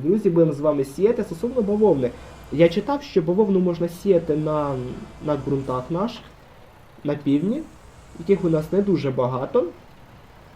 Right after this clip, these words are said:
М, це такі ґрунти, називають їх ще каштановими.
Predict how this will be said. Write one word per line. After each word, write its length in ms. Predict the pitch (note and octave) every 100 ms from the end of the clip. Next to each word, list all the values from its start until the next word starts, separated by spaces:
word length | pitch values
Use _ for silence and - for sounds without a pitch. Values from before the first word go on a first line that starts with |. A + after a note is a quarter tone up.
| - -
М, 300 | C3 C3 B2+
це 80 | D#3+
такі 220 | D#3+ E3+
ґрунти, 280 | D3+ E3+ C4
називають 440 | A#3+ E3+ G3 G3+ G3 -
їх 160 | F#3
ще 180 | - G3
каштановими. 720 | F#3 G3+ - F3 B2+ A#2+ A#2+